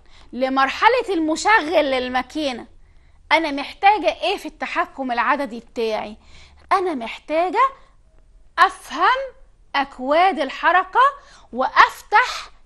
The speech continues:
كتالوج مكن سي إن سي كتير. ليه؟ عشان أعرف أقرأ الكتالوج ده هيقول لي على الأكواد اللي أقدر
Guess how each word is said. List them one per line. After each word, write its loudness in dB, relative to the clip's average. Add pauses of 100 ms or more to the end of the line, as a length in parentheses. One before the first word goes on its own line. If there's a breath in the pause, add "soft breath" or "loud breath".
(140)
كتالوج -2
مكن 0
سي -6
إن -4
سي -6
كتير. -10 (920 soft breath)
ليه؟ -2 (300 soft breath)
عشان -4 (180)
أعرف 6 (160)
أقرأ 4 (420)
الكتالوج -4
ده 4 (540 loud breath)
هيقول -2 (160)
لي 2
على 6 (280)
الأكواد 2 (180)
اللي -6
أقدر 4